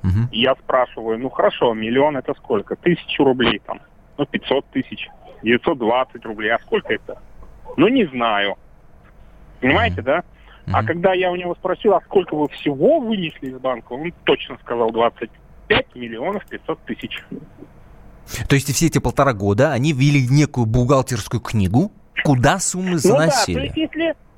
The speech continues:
Speaker 2: то есть, э, вы понимаете, если, а, вы не ведете бухгалтерию и два года подряд, а, ну,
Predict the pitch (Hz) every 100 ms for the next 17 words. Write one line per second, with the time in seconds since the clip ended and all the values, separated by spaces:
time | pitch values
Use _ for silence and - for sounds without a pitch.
0 | - - 294 311 - 247 208 233 240 262
1 | 285 320 - 226 233 254 - 233 226 220
2 | 214 - 196 185 185 180 170 - 180 233
3 | 247 214 208 202 208 196 226 - 170 170
4 | 175 180 - 330 311 202 165 165 196 185
5 | 180 160 147 160 160 165 143 - _ -
6 | - - 123 123 123 113 - _ - -
7 | - - 175 175